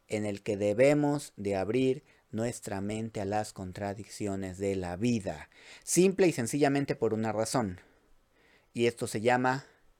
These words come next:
contextos. Contextos. Momentos específicos. Situaciones particulares que sucedieron en tu vida, en mi vida,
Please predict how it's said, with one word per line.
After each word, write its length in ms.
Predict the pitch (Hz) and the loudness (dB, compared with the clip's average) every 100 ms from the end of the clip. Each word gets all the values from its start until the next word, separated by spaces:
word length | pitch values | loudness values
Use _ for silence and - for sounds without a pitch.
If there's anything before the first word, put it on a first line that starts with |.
| _ _ _ | _ _ _
contextos. 1400 | - 107 101 110 101 - - 87 - - - - - - - _ _ _ _ _ _ _ _ | -4 -4 -2 -2 -2 -4 -6 -8 -8 -12 -14 -18 -20 -20 -20 _ _ _ _ _ _ _ _
Contextos. 2000 | - 151 160 160 156 - - - 135 131 - - - - - 151 95 - - - - _ _ _ _ _ _ - | 10 10 10 2 -4 -8 0 8 8 6 -4 -10 -12 4 10 10 8 -4 -8 -12 -16 _ _ _ _ _ _ 2
Momentos 560 | 151 233 302 294 190 | 6 8 8 8 6
específicos. 920 | 156 - 135 147 127 - 80 - - _ _ _ _ _ | 4 0 0 0 -4 -8 -10 -14 -20 _ _ _ _ _
Situaciones 840 | - 190 208 196 202 220 233 226 - | 2 6 10 10 10 6 6 4 4
particulares 1300 | 208 214 208 - 208 - 185 175 185 190 196 190 | 8 8 8 2 -4 2 4 10 12 12 10 4
que 140 | - 160 | 4 2
sucedieron 960 | - 143 143 135 185 180 117 92 80 - _ _ _ _ _ _ _ _ _ _ _ _ _ _ _ _ _ - | 2 2 2 8 12 12 10 4 -6 -14 _ _ _ _ _ _ _ _ _ _ _ _ _ _ _ _ _ -14
en 120 | 87 | -6
tu 100 | 107 | 4
vida, 240 | 147 110 | 4 4
en 80 | 85 | 2
mi 100 | 104 | 2
vida, 300 | 131 160 85 | 8 8 6